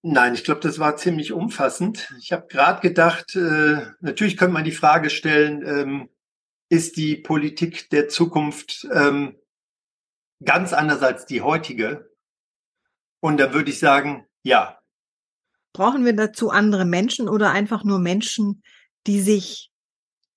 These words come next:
Speaker 2: freuen, mit Lebensfreude an die Politik ranzugehen? Das ist das, was manchmal bei mir so wirkt, dass ich denke, „Ey Leute, ich glaube, ihr habt gar nicht mehr Spaß dabei bei dem, was ihr tut.“
Speaker 1: Ja, also wenn Sie mich noch eine, danach gefragt hätten, was eine vierte oder fünfte,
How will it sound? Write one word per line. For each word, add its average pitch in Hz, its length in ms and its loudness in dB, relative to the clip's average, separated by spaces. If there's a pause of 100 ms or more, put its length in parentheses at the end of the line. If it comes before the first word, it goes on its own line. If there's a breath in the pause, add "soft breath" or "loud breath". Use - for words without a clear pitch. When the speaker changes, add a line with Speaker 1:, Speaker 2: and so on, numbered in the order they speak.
Speaker 2:
freuen, 190 680 0
mit 190 180 0
Lebensfreude 233 840 2
an 196 100 2
die 214 60 2
Politik 214 500 -2
ranzugehen? 156 720 -10
Das 185 140 -6
ist 233 120 0
das, 233 120 4
was 226 120 0
manchmal 220 300 4
bei 202 120 4
mir 214 180 6
so 180 180 0
wirkt, 160 220 -6
dass 175 120 -8
ich 185 100 -4
denke, 196 280 -2
„Ey 196 100 2
Leute, 226 260 2
ich - 140 -6
glaube, 202 280 2
ihr 196 60 0
habt - 140 -6
gar 202 140 4
nicht 196 160 0
mehr 156 120 -2
Spaß 392 340 2
dabei 175 280 2
bei 151 140 0
dem, 160 220 -2
was 139 140 -10
ihr - 100 -12
tut.“ - 340 -12 (120)
Speaker 1:
Ja, - 160 -6 (280)
also 143 520 4 (260)
wenn 147 280 -4
Sie 143 100 -2
mich 147 140 -2
noch 147 220 0
eine, 135 720 -6 (180)
danach 143 340 -2
gefragt - 380 0
hätten, 147 240 -2
was 135 180 0
eine 131 340 -2 (340 loud breath)
vierte 180 260 4
oder 143 160 2
fünfte, 147 680 2